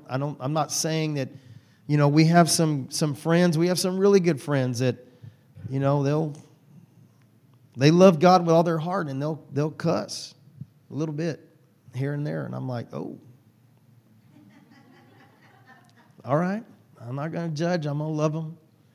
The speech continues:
I am not gonna go there for me personally, right? Um, if you're in any kind of leadership with us, we don't wanna judge and all that stuff, but we're not, we,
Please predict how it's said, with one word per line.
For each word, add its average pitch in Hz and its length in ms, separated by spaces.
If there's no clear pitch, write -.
I 185 440
am 156 120
not 151 220
gonna 147 160
go 139 240
there 110 340
for 131 140
me 139 160
personally, 113 640
right? 135 340
Um, 131 380
if 131 200
you're 160 200
in 165 60
any 170 200
kind 165 240
of 151 80
leadership 170 540
with 165 180
us, 175 480
we 135 140
don't 160 220
wanna 156 200
judge 156 500
and 160 100
all 160 160
that 160 180
stuff, 170 320
but 123 140
we're 143 100
not, 151 320
we, 139 160